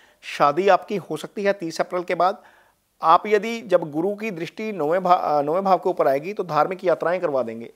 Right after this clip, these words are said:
गुरु वैसे ही तीसरा भाव छोटी यात्राओं का भाव है, वैसे ही यात्राएं शुरू हो जाएंगी तीस अप्रैल के बाद, लेकिन धार्मिक यात्रा जो है वो, अ, ज़्यादा करेंगे अ-, अगले आठ महीने। तो मीन राशि के जातक ने वैसे ही गुरु की राशि है, वैसे ही धर्म को मानने वाले होते हैं।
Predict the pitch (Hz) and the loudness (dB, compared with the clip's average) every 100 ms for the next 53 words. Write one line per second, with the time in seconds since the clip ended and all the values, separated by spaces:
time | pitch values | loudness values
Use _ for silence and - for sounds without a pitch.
0 | _ _ _ _ _ _ 147 160 220 202 | _ _ _ _ _ _ -2 0 0 4
1 | 165 170 233 208 175 208 196 196 190 180 | 4 4 0 -2 4 4 4 2 -2 -2
2 | 165 147 147 147 135 127 131 147 156 220 | -2 -2 -4 -4 -4 -6 2 2 6 6
3 | 208 196 175 175 156 139 123 135 139 131 | 6 6 2 0 -2 -2 -4 -8 -10 -10
4 | 127 120 120 107 101 _ _ _ - 170 | -10 -10 -10 -10 -10 _ _ _ -4 -2
5 | 180 165 165 185 175 170 180 - - 147 | 4 4 4 2 2 4 2 0 -4 -2
6 | 160 160 151 - 156 131 127 - 131 139 | -2 -2 -6 -8 -4 -4 -4 -8 0 2
7 | 135 117 113 120 143 _ - 135 - 143 | 2 -4 -10 -12 -16 _ -8 -6 -2 2
8 | 143 135 - 120 107 104 - - _ - | 4 2 0 -10 -12 -16 -20 -20 _ 0
9 | 175 196 - 151 165 202 190 220 208 185 | 2 2 0 -6 -4 2 2 2 0 0
10 | 180 185 190 165 143 185 156 160 170 156 | 0 -2 0 2 0 0 -4 -4 -2 -2
11 | - 151 175 _ _ _ _ 135 160 196 | -2 -10 -10 _ _ _ _ 2 4 4
12 | 190 175 165 160 135 135 127 123 - 101 | 2 0 -2 -2 -2 -2 -4 -6 -8 -16